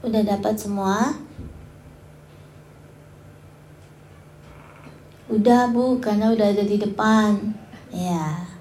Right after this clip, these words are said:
Oke. Demikian firman Tuhan, dua Korintus sembilan ayat enam sampai lima belas.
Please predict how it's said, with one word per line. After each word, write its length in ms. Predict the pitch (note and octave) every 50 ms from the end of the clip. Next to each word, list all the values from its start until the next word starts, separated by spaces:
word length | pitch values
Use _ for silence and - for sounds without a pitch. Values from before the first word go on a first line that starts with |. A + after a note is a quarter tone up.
| - - - - - - - - - - - - - - - - - - - - - - - - - - - - - - - - - G3+
Oke. 480 | G3+ A3+ - - F#3 F3+ F3 E3+ E3+ - - - - - - - - - - - - - - - - - - - - - - - - - - - - - - - -
Demikian 480 | C#4 C4 C#4 C#4+ C#4+ D#4+ D#4 D#4 D#4+ D#4
firman 480 | - D#4 D4+ D4+ D4+ D4 C#4+ D4 D4 C#4+
Tuhan, 320 | D#4 C#4+ C#4 B3 A3 A3
dua 240 | A3+ A3 A#3 B3+ B3+ -
Korintus 480 | D4+ D#4 E4 E4 E4 D#4+ E4 E4 D#4+ -
sembilan 720 | - C#4 B3+ A#3+ A3 G#3+ G3+ F#3+ F#3+ F#3+ F#3+ G#3 A3 A#3+
ayat 320 | - G#3 G#3 G#3+ G#3+ G#3+ A3
enam 320 | A3 A#3 A#3+ B3 B3 B3+
sampai 480 | C4 - G#3+ G3+ G3 G3+ G3+ F#3+ F#3+ F#3+
lima 240 | G3 F#3+ G3 G3 G3
belas. 560 | F#3+ G3 G3 F#3+ F3+ F3 E3+ - - -